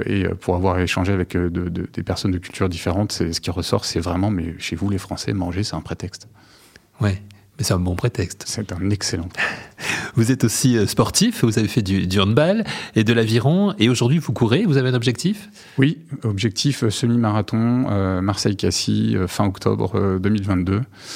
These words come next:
Speaker 2: Ah.
Speaker 1: en partant de pas grand-chose, avec huit pour cent de dénivelé sur huit kilomètres.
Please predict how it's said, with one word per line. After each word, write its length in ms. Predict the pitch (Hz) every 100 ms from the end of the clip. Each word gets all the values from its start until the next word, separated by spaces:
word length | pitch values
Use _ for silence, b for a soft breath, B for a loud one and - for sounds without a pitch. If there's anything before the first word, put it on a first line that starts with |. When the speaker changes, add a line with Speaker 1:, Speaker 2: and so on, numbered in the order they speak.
| B
Speaker 2:
Ah. 180 | 107 101
Speaker 1:
en 40 | 95
partant 280 | 90 - 98
de 80 |
pas 140 | 95 107
grand-chose, 480 | 95 90 - 98 98
avec 240 | 87 87
huit 140 | 95
pour 180 | 98 -
cent 120 | -
de 60 | 101
dénivelé 560 | 113 92 92 90 98 104
sur 220 | - 92
huit 140 | 92
kilomètres. 440 | - - - 131